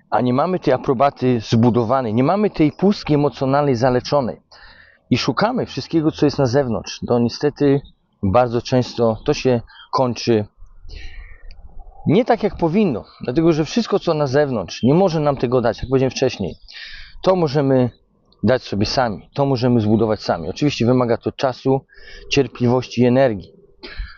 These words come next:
ale możemy z takim schematem, kiedy mamy, możemy z tego wychodzić. Krok po kroku.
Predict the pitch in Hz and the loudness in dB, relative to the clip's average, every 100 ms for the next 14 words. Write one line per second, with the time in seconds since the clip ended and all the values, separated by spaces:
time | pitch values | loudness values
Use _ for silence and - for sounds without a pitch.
0 | _ _ _ 104 107 110 123 135 - 123 | _ _ _ -2 0 2 2 0 -2 -4
1 | - 117 - 120 120 120 110 120 117 - | -2 -4 0 0 0 0 0 0 -4 -4
2 | - 104 104 120 131 127 147 - - - | 0 2 2 2 0 0 -2 -6 -18 -4
3 | 113 127 139 - 131 113 - 117 135 101 | -2 0 -2 -2 -2 -2 -2 -2 -2 -4
4 | 92 - - - - - - 196 208 - | -6 -16 -18 -20 -18 -18 -4 0 0 -2
5 | 180 - 139 - | -4 -2 -2 -4